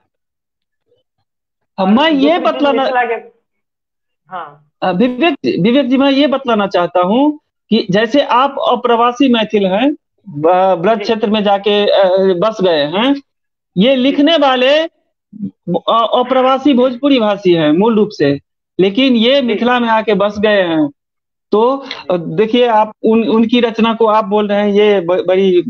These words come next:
Speaker 2: अच्छी बात है। विवेक जी,
Speaker 1: जी, जी।
Speaker 2: संस्कार, रीति रिवाज से इतर, मैं फिर आप लोगों की मूल समस्या पर ही आता हूँ। आप लोगों की जो मूल समस्या है, जो चुनौतियां हैं, उसके लिए आप लोग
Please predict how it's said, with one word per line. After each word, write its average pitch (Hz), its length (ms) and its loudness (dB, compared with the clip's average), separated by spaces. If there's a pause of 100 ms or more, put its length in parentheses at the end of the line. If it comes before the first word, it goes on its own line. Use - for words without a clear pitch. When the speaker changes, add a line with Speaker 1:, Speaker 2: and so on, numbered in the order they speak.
(140)
Speaker 2:
अच्छी 214 280 0
बात 190 260 0
है। 185 140 -2 (680)
विवेक 220 260 2
जी, 214 200 0
Speaker 1:
जी, - 240 -12
जी। - 180 -20 (520)
Speaker 2:
संस्कार, 226 600 -2
रीति 220 300 -2
रिवाज 214 340 0
से 220 160 0
इतर, 196 340 0
मैं 180 260 -4
फिर 247 260 -2
आप 202 280 -2
लोगों 214 160 2
की 202 140 -2
मूल 196 200 2
समस्या 180 420 -2
पर 170 160 -2
ही 147 140 2
आता 139 200 -2
हूँ। 139 220 -2 (600)
आप 202 240 -2
लोगों 190 300 0
की 196 160 -2
जो 185 100 0
मूल 180 260 2
समस्या 151 500 -2
है, 147 220 -4 (420)
जो 208 120 2
चुनौतियां 202 800 -2
हैं, 143 160 -4 (360)
उसके 220 340 0
लिए 214 460 0 (160)
आप 185 280 -2
लोग 175 360 0